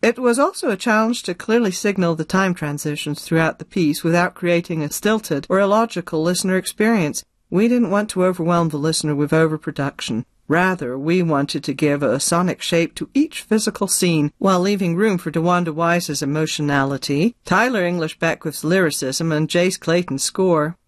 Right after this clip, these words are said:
Audiophile. Tell us about the music and sound effects and how they are integrated into the audio drama.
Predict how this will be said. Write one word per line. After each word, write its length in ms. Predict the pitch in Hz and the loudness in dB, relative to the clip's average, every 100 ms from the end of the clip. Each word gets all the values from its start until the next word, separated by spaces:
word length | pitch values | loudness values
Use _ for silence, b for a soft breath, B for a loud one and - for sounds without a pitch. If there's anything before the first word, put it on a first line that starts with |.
| _ _ | _ _
Audiophile. 840 | - 247 170 156 - 156 156 151 156 _ _ | 0 2 2 0 0 0 2 -2 -6 _ _
Tell 160 | 311 320 | 0 2
us 140 | 294 | 0
about 280 | 254 226 - | 0 0 0
the 60 | |
music 440 | 196 190 190 190 - | -2 -2 -2 -4 -2
and 280 | 175 185 185 | 0 0 0
sound 300 | 190 170 160 | 0 0 0
effects 400 | - 156 - 170 | -2 -2 -2 -4
and 120 | 160 | -2
how 260 | 165 170 175 | 0 0 0
they 340 | 170 180 156 | 2 2 0
are 220 | - 170 | 0 2
integrated 720 | 156 196 196 180 147 147 156 | 2 0 0 -2 -2 0 0
into 260 | 160 156 175 | 0 0 0
the 160 | 180 160 | 2 2
audio 300 | 135 147 147 | 2 0 0
drama. 520 | 170 180 165 147 | 2 2 0 -4